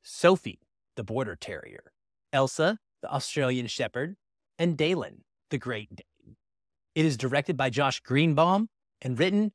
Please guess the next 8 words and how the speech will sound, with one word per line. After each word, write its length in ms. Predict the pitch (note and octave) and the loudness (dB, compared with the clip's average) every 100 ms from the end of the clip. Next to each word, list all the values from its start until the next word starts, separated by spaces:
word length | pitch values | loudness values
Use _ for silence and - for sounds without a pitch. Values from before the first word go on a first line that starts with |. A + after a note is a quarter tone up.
| - | -4
by 100 | C3 | -4
Dan 400 | B2 C3 C3+ C3+ - - | -2 -2 -2 -4 -8 -6
Perrault. 540 | C#3+ A2 D#2 - - _ _ _ _ | -4 -2 -6 -10 -20 _ _ _ _
Cinematography 680 | - D#3 D#3 D3 D3 D3+ D#3+ | 0 0 4 6 6 2 -2
is 80 | C#3 | 0
by 180 | C3 B2 | -2 -4
Tim 320 | - C#3 A#2 - | -2 -4 -4 -2
Orr, 400 | D3 E3+ E3 | 2 4 4